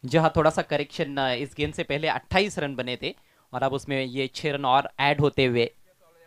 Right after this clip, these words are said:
धुआंधार बैटिंग करते हुए बलवंत दलवी पहले मैच में इकतालीस रनों की पारी खेल चुके हैं और इस मैच में जीवन दान मिला है, उसका पूरा फायदा उठाते हुए पावर प्ले का खेल समाप्त, रन संख्या चौंतीस, एक विकेट के नुकसान पर.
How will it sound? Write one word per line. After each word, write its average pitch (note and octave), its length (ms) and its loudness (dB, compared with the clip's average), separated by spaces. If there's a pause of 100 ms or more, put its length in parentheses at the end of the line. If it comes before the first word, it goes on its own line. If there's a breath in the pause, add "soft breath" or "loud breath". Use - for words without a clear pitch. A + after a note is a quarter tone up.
(580)
धुआंधार C3+ 380 6
बैटिंग B2+ 340 0
करते C3 220 0
हुए C3 140 2
बलवंत B2+ 380 0
दलवी B2 260 2
पहले C3 360 -2
मैच C3 280 0
में C#3+ 120 0
इकतालीस C#3 500 0
रनों C3+ 180 0
की D3 100 -6
पारी C3 360 4
खेल C#3+ 240 0
चुके C#3+ 300 0
हैं C3+ 160 4
और C3 140 2
इस C#3 260 -6
मैच C3 320 2
में C#3+ 120 -2 (100)
जीवन D3 360 0
दान C#3+ 260 4
मिला C#3+ 260 4
है, C#3 120 4
उसका C#3 300 2
पूरा D3 260 6
फायदा C#3 280 4
उठाते C3+ 360 4
हुए B2+ 200 4 (880)
पावर C3 200 8
प्ले C3+ 180 -2
का C3 140 2
खेल C3+ 240 -2
समाप्त, C3 420 0
रन C3 140 -2
संख्या C3+ 360 -2
चौंतीस, C#3+ 560 2
एक C3+ 160 -2
विकेट C3+ 220 -4
के - 80 -4
नुकसान C3 400 2
पर. C3+ 180 2